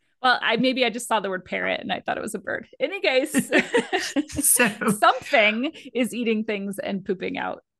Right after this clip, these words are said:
Speaker 1: uh, pink poop. And so that combines with the red skeleton stuff and then it creates the pink beaches. So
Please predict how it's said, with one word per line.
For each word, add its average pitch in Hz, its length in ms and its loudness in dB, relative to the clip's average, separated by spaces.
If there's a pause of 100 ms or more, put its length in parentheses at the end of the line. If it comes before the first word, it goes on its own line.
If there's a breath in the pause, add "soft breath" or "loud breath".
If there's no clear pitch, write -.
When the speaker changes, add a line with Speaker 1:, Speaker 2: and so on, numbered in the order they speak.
Speaker 1:
uh, - 180 -4
pink - 280 -14
poop. - 220 -8 (100)
And - 200 -10
so - 160 -8
that - 180 -6
combines - 460 -4
with - 220 -8
the - 80 -12
red - 340 -4 (240 loud breath)
skeleton 220 720 0
stuff 185 360 -2
and - 160 -2
then - 100 -4
it - 180 -8
creates - 320 -12
the - 100 -16
pink - 260 -16
beaches. - 360 -16 (180)
So - 120 -12